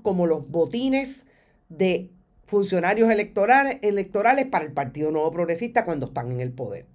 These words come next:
Ese es el Departamento de Educación de Yanira Raíces y ese es el Departamento de Educación de la familia de Cieny Rodríguez Troche.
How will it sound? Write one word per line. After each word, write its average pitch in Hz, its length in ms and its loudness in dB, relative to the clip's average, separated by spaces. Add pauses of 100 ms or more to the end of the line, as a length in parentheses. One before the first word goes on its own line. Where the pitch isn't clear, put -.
(840)
Ese 175 180 -2
es 180 60 6
el 180 80 2
Departamento 165 600 0
de 165 60 4
Educación 160 520 0
de 220 100 2
Yanira 151 360 -2
Raíces 220 580 -2 (300)
y 175 80 0
ese 180 180 0
es 202 60 4
el 185 80 4
Departamento 156 640 0
de 185 60 2
Educación 185 640 0 (280)
de 185 480 2
la 185 180 4
familia 240 460 4
de 180 140 2
Cieny 170 680 -4
Rodríguez 170 500 0
Troche. - 460 -6